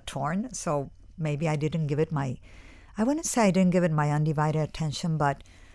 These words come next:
like, I see my brother and my husband, they're, that's all they do.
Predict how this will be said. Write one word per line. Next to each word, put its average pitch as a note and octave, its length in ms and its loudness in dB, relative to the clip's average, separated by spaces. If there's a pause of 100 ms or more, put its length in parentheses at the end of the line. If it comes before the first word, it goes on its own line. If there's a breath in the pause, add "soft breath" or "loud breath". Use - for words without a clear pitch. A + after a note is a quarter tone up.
(240 soft breath)
like, E3+ 220 4
I F3 80 6
see F#3 240 2
my E3 220 4
brother D#3 520 0
and C#3 480 -2
my C#3 160 -2
husband, C3 560 -2
they're, D#3 440 2 (800)
that's E3+ 420 4
all D#3+ 140 4
they C#3 160 0
do. - 160 -8